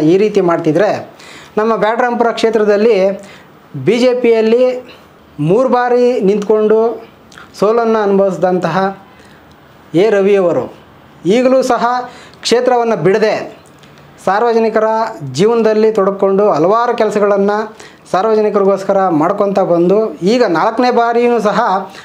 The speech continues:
ಅವರು ಎಮ್ ಎಲ್ ಎ ಟಿಕೆಟ್ ಆಕಾಂಕ್ಷಿ ಆಗಿದ್ದಾರೆ. ಅದರ ಜೊತೆ ಜೊತೆಗೇನೆ ನಮ್ಮ ಬಿ ಜೆ ಪಿಯಲ್ಲಿ ಈ ಗೆಲ್ಲೋವಂಥ ಸೂಚನೆ ಬಂದಾಕ್ಷಣ ಎಲ್ಲರೂ ಸಹ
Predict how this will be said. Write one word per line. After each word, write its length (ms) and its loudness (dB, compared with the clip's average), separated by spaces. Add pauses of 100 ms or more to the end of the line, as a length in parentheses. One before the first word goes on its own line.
(120)
ಅವರು 580 -2 (220)
ಎಮ್ 180 2
ಎಲ್ 120 2
ಎ 40 0
ಟಿಕೆಟ್ 480 -2 (460)
ಆಕಾಂಕ್ಷಿ 540 -2
ಆಗಿದ್ದಾರೆ. 760 -4 (720)
ಅದರ 160 0
ಜೊತೆ 340 0
ಜೊತೆಗೇನೆ 760 0 (380)
ನಮ್ಮ 180 0
ಬಿ 220 0
ಜೆ 200 0
ಪಿಯಲ್ಲಿ 680 0 (680)
ಈ 260 4
ಗೆಲ್ಲೋವಂಥ 640 0
ಸೂಚನೆ 460 0
ಬಂದಾಕ್ಷಣ 760 0 (720)
ಎಲ್ಲರೂ 500 2
ಸಹ 200 -2